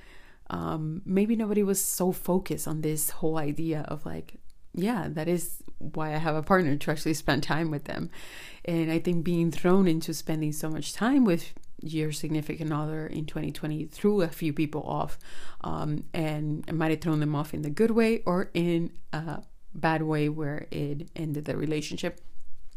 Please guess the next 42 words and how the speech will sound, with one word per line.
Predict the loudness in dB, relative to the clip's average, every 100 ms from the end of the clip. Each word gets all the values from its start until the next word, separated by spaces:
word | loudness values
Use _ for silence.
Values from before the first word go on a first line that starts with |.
| -2 2
And | 2
I |
wouldn't | 4 4 2 2
necessarily | 0 0 -2 -2 -2 -2
say | -2 -2
it's | -4
bad | -2 0 0 0
because | -2 -4 -4 -4 -2 -2 -4 -8 -10 -12 -10 -4
I | 2
do | 4
believe | 4 4 2 2
everything | 0 0 -2
happens | -4 -4 -6
for | -4 -4
a | -2
reason. | 0 0 -2 -2
So | -2 -4 -6 -6 -6
if | -6 -6 -12 -14 -14 -12 -6
two | 0 2
people | 2 -2 0 0 0 -2
are | -4 -2 -2 -4 -4
not | -2 0
meant | 0 0
to | -2
be, | -2 -2
they | -2 0
won't | 0 0
be | -2
together, | -4 -6 -4 -4 -4
and | -4 -6 -8 -8
that's | -6 -4 -2
that. | 0 0 -2 -10 -12 -12 -12 -4
And | 0 2 2 0 -4 -8 -12 -14 -16 -12
I | -4
like | 2 2 4
to |
be | 2 0
flexible. | -2 -2 -4 -2 -8 -8 -10
This | -8 -4 -2
is | 0
another | 2 2 6 6
thing, | 6 4 2 0 0